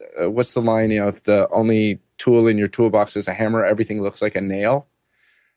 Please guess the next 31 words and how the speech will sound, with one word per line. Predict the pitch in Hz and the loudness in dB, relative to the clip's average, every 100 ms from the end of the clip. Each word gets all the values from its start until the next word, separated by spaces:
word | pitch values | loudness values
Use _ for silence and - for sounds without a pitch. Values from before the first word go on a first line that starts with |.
| _ - | _ 0
Uh, | 107 104 101 - | 2 4 2 0
if | 113 | -2
the | - 117 | 0 -2
only | - 127 135 139 120 - | 2 4 4 4 2 -2
tool | - 147 131 | 0 4 4
in | 98 117 | 2 0
your | |
toolbox | 107 147 123 123 - | 0 2 4 2 0
is | 107 | -8
Keynote, | - - 160 120 113 | -6 0 4 4 2
everything | 113 127 127 120 | 0 0 0 2
looks | 117 - 120 | 0 0 2
like | 113 113 - - | 2 2 -4 -10
something | - 120 117 113 | -4 -2 0 2
that | 107 - _ - | 2 0 _ -12
is | - | -2
gonna | 123 113 | 0 2
go | 120 120 | 2 2
into | 117 | 0
Keynote. | - 220 85 - _ _ _ _ _ _ _ _ - | 0 0 -2 -6 _ _ _ _ _ _ _ _ -8
So | - 143 127 - | 2 4 6 4
it, | 131 - | 0 0
it's | - 143 - | 0 0 0
super | - 208 226 185 | 0 0 2 2
interesting. | 180 170 151 131 127 | 2 0 0 2 4
We | 135 | 4
literally | 135 139 160 202 220 208 | 4 6 6 4 2 2
just | 180 170 156 | 4 2 0
watch | 139 131 143 139 | -2 2 2 2
it | 139 | 0
happen. | 117 139 139 120 | 2 0 2 0